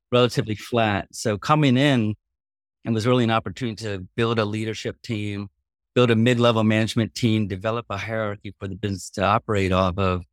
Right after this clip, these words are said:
a-, and culminating all my experiences from ExxonMobil to bring that together and, and, you know, take this company to the next level. We also built a board of directors, brought in two external board members plus the three family members to give some good balance to it.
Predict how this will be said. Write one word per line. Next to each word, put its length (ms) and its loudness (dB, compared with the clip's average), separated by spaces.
a-, 220 2
and 180 4
culminating 540 0
all 140 2
my 220 2
experiences 720 -4
from 360 -10
ExxonMobil 640 -2
to 60 -2
bring 280 0
that 120 0
together 480 -4
and, 300 -4
and, 460 -8
you 140 -6
know, 120 -4
take 200 -4
this 140 -6
company 440 -4
to 160 -8
the 80 -2
next 240 -4
level. 380 0
We 80 2
also 160 4
built 180 4
a 60 4
board 240 2
of 80 0
directors, 760 0
brought 220 2
in 80 0
two 280 2
external 360 -4
board 260 -4
members 340 -4
plus 240 -10
the 100 -18
three 240 -4
family 380 -2
members 420 -2
to 100 -8
give 220 -6
some 140 -8
good 180 -10
balance 420 -2
to 220 -2
it. 160 -2